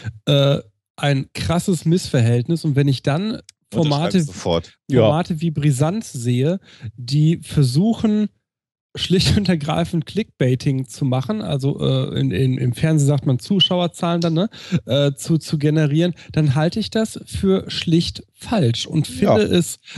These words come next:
Speaker 1: da auch, äh, falsch, dass die Rundfunkgremien nicht den Arsch in der Hose haben, meist, äh, meist nicht den Arsch in der Hose haben, zu sagen,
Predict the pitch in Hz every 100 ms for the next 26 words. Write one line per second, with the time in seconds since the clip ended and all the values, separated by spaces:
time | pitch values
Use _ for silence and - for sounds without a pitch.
0 | 131 165 165 - 170 - - - 151 147
1 | 147 - 147 156 208 - - 165 - 160
2 | 147 196 - 196 170 - 180 190 185 185
3 | 185 - - 127 - 151 170 196 180 -
4 | 151 190 185 175 180 185 170 175 175 175
5 | 151 156 180 - - - - 156 139 -
6 | 139 143 143 - - 123 120 - 139 123
7 | 123 139 135 147 156 156 156 143 143 147
8 | 160